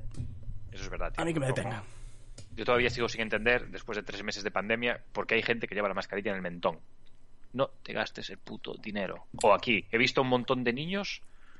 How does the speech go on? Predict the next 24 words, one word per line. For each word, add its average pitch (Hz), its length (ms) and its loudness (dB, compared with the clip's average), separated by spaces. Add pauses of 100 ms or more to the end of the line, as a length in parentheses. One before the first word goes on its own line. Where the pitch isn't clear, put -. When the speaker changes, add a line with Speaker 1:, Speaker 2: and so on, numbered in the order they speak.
(220)
Speaker 1:
bueno, 95 200 -2
niños 110 280 0
la 90 60 2
verdad 95 160 6
que 87 60 -4
son 92 140 -2
gilipollas 90 460 0
y 85 40 -10
no 82 80 -4
piensan - 260 -8
nada, - 220 -10
pero 107 140 0
con 101 100 4
la 95 60 6
mascarilla 110 360 6
aquí 101 200 4
en 98 80 0
el, 90 580 0
en - 60 -6
Speaker 2:
En 135 60 0
el 139 80 4
Speaker 1:
el - 40 4
Speaker 2:
codo. - 140 6
Speaker 1:
antebrazo, 120 380 4